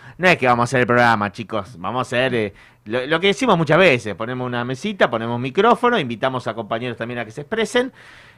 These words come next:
Eh, y, y bueno, vamos a hacer notas y hablar con distintos dirigentes, hablar con vecinos. Va a ser en la Plaza de Benavides, quedamos al final el, el sábado a las dieciséis treinta. Eh, diecisiete horas estaremos arrancando, eh, dos horitas,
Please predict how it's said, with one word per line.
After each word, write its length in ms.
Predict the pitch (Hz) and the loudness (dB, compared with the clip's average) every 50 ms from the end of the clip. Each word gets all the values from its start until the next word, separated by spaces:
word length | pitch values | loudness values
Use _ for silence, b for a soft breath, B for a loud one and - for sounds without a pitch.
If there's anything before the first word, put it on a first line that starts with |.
| B | B
Eh, 600 | B - 113 117 113 113 113 107 107 107 107 98 - | B 0 0 2 2 2 2 2 2 2 0 0 -4
y, 680 | - 110 113 110 110 110 107 107 104 104 101 101 92 87 | -6 -6 -4 -2 -2 -2 -4 -4 -4 -4 -6 -8 -8 -8
y 80 | 139 196 | -4 0
bueno, 220 | - 151 117 110 | 2 2 2 2
vamos 140 | 107 110 107 | 0 -2 -2
a 20 | |
hacer 120 | - 120 110 | -2 -2 0
notas 500 | 117 135 147 151 147 139 113 120 110 - | 2 2 4 4 4 2 0 -2 -4 -4
y 60 | 110 | -4
hablar 180 | 101 101 107 104 | -4 -4 -4 -4
con 140 | 107 101 | -4 -6
distintos 420 | 98 98 92 - 110 104 98 104 101 | -6 -8 -10 -8 -8 -8 -4 -4 -4
dirigentes, 680 | 101 98 95 92 - 143 151 147 139 135 107 101 95 | -4 -4 -4 -2 0 2 2 4 2 2 0 -2 -2
hablar 160 | 98 95 98 95 | -2 -2 -2 -2
con 100 | 101 98 | -2 -2
vecinos. 540 | 101 95 - 135 139 151 160 165 165 - B B B B B B B - - | -4 -4 -2 0 2 4 4 4 2 2 B B B B B B B -8 -6
Va 40 | - | -4
a 40 | - | -2
ser 120 | - 120 | 0 0
en 80 | 110 107 | 0 0
la 80 | 101 | 0
Plaza 240 | 92 123 113 - 120 | -2 -2 -2 0 2
de 60 | 110 | 2
Benavides, 680 | 107 107 110 135 180 220 202 185 175 160 - - - - _ | 2 2 2 2 2 4 4 4 4 2 -2 -8 -20 -18 _
quedamos 320 | - 98 113 117 113 104 104 | -8 -6 -4 -2 -2 -2 -2
al 80 | 98 | -4
final 320 | - 127 131 147 151 147 127 | -4 -4 -2 0 0 2 0
el, 400 | 113 104 101 98 95 92 80 - | 0 0 -2 -4 -4 -6 -8 -6
el 600 | - 92 92 92 92 92 92 87 87 85 85 90 | -4 -4 -4 -4 -4 -6 -6 -6 -8 -10 -12 -14
sábado 420 | - - - 127 123 127 117 107 101 | -8 0 2 4 4 6 4 4 2
a 60 | 95 | 0
las 340 | 95 92 90 87 87 87 87 | 0 -2 -2 -4 -6 -8 -8
dieciséis 420 | 90 87 90 - - 123 120 120 | -12 -12 -12 -6 -2 -2 0 2
treinta. 460 | - 165 175 190 202 185 214 214 202 - B B B B B B B B B B - | 2 2 4 4 4 4 4 2 2 0 B B B B B B B B B B -2
Eh, 280 | 104 107 104 104 101 95 | 0 2 2 2 2 0
diecisiete 500 | 90 90 - - - 123 117 87 107 117 | -2 -6 -10 -8 -6 -4 -2 0 4 6
horas 220 | 127 131 123 110 | 6 6 6 4
estaremos 240 | 101 - 98 101 104 | 2 0 -2 -2 -2
arrancando, 640 | 104 98 107 101 117 143 165 175 190 214 226 208 170 | -2 -2 -2 -2 0 0 2 2 2 0 0 0 -2
eh, 100 | 147 - | -4 -4
dos 200 | - 196 160 131 | -4 -4 0 0
horitas, 520 | 131 104 101 104 104 101 82 98 95 92 | 0 0 2 0 0 -2 -2 -2 -2 -2